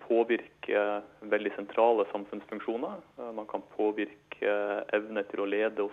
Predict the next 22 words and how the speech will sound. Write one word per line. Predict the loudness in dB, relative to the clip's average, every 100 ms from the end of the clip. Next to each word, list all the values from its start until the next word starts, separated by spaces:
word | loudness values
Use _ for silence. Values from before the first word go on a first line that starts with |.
| -6
styre | -8 -6 -6
militære | -8 -2 0 0 0
styrker. | -4 -2 -4 -4 -8 -18 -18 -18 -20 _ _
Eh, | -10
man | -4 0
kan | 0 -2 -2
påvirke, | 2 2 2 -2 -4 _ 2 2 2 -6 -14 -6
eh, | -4 -2 -4 -4 -8 -10
kraftproduksjon | -2 -2 -2 -16 -8 -4 -4 -4 -2 -2 -2
eller | -2 0
evne | 0 -2 -6
til | -4
å | -8
utveksle | -6 -2 -2 -2 -8
informasjon | -10 -4 -4 -2 -2 -2 -4 -6
eller | -4 -2 0 0 -2
finansinstitusjoner, | -4 -4 -8 -10 -6 -8 -4 -4 -4 -6 -14 -20 -20 -20 -20 _
eh, | -4 -4 -4 -8 -8 -4
men | -2 2
i | 2
et | 2
avgrenset, | 8 8 6 2 2 0 -8 0 4 4 4